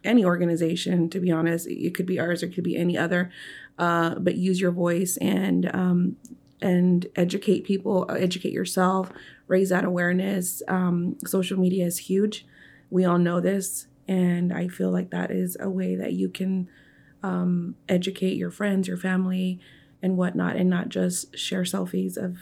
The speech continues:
yourself. You know what I mean? There, it's, there should be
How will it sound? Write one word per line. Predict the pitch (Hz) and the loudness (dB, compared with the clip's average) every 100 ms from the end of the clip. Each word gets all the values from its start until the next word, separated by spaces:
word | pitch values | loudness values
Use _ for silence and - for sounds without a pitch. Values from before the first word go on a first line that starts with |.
| - | -12
yourself. | 214 214 208 190 190 | -4 -4 -2 -6 -6
You | 202 | -4
know | 202 | -2
what | 202 | -2
I | 196 | -2
mean? | 202 196 | -2 -2
There, | 190 - | -4 -2
it's, | 196 202 | -2 -2
there | 185 190 | -2 -2
should | 190 185 | 0 -2
be | 196 196 | 0 0